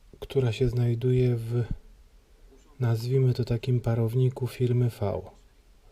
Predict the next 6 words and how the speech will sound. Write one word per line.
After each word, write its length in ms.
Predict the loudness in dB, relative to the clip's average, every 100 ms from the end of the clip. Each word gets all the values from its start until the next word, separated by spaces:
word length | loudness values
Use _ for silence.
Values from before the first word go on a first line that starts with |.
| -20 -20 -10
Zaraz 300 | -4 0 -2
spróbuję 580 | -4 -6 -4 0 2 2
odczytać, 720 | -2 -6 -4 -2 -2 -4 -16 -20 -20 -20 -20 -20 -20 -20 -20 -8
mm, 400 | -4 0 0 2 2
jej 540 | 2 0 2 2 2 0
opis. 600 | -4 -4 -4 -8 -8 -18